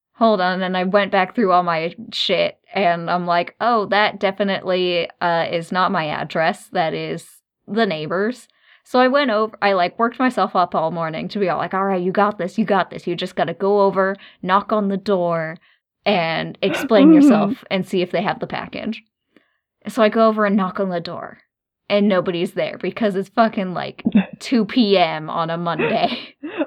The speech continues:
Speaker 2: Oh, no.
Speaker 1: And I'm just like, "Ah, yes. Only I am home at this time, a person who works weekends." And so I, like, wrote a note and I taped it to their door. And then I came back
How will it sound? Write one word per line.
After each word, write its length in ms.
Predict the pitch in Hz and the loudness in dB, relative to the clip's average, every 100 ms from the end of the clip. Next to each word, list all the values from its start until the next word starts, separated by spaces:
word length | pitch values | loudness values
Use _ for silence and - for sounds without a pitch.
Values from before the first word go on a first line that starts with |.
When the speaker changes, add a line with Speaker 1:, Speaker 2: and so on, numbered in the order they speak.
| 311 | 6
Speaker 2:
Oh, 520 | 339 - 277 240 254 - | 8 6 2 0 0 -2
no. 440 | 311 240 185 196 | -4 -4 -4 2
Speaker 1:
And 300 | 254 254 240 | 4 8 8
I'm 160 | 254 190 | 6 4
just 160 | 233 | 0
like, 280 | 240 226 220 - | 0 0 -2 -4
"Ah, 260 | 202 180 | -2 -2
yes. 460 | 165 170 156 - - _ _ _ _ _ - | -4 -6 -8 -10 -16 _ _ _ _ _ -4
Only 340 | 233 269 285 | -4 -2 0
I 200 | 254 233 | 0 0
am 160 | 190 165 | -2 -4
home 240 | 202 175 165 | -8 -8 -10
at 100 | - | -12
this 240 | 165 - | -14 -14
time, 400 | - 160 160 165 | -10 -8 -8 -8
a 140 | 185 185 | -6 -6
person 400 | 202 214 208 214 | -4 -6 -2 -2
who 140 | 214 | 0
works 300 | 185 185 - | -2 -8 -6
weekends." 640 | 214 196 190 - 196 - _ _ _ _ - | -6 -4 -8 -8 -12 -14 _ _ _ _ 0
And 460 | 208 196 175 170 - | 4 4 0 -6 -4
so 560 | 233 202 180 170 - _ _ - | 4 4 4 0 -8 _ _ -2
I, 80 | 185 | 0
like, 220 | 165 170 | 0 0
wrote 200 | 190 175 170 | 0 2 0
a 60 | |
note 260 | 165 147 - | -2 -4 -6
and 140 | - 160 | -8 -8
I 80 | - | -6
taped 320 | - 165 - | -6 -6 -8
it 60 | - | -12
to 80 | 175 | -6
their 200 | 160 165 | -6 -6
door. 440 | - 62 52 - _ _ _ _ | -8 -8 -10 -12 _ _ _ _
And 180 | 196 190 | -2 2
then 160 | 175 165 | 0 0
I 120 | 170 | -2
came 280 | 202 180 165 | -2 -2 -2
back 400 | 151 143 - | -4 -6 -10